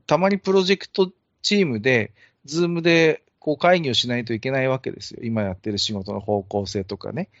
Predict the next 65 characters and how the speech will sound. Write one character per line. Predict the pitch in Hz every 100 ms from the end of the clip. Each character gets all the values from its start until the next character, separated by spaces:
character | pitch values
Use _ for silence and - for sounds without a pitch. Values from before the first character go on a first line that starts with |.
| _
仕 | - -
事 | 110 107
の | 107 104
割 | 107 104
り |
振 | 113
り |
っ | 120
て | -
い | 110
う |
の | 101
を |
決 | 92 123
め | 120
な | 120
き | 101
ゃ |
い | -
け | -
な | -
い。 | - _ - - - -
で、 | 165 135 - _ _ -
私 | 135 127 160
も | 151
こ | 151
の | 151
業 | 147 151
界 | 143 151
で | 156
は | 151
古 | - 127
株 | 147 135
に | 143
な | 135
っ | -
て | 123
き | -
た | 117
の | 104
で、 | 101
い | 113
ろ | 127
い |
ろ | 127
と | 127
若 | 120 123 139
い |
人 | 120 120
に | 107
差 | 104 113
配 | 113 120
し | 113 123
な | 120
い |
と | 113
い | 113
け | 107
な | 123
い | 123
ん |
で | 104
す | -
け | 107
ど、 | 107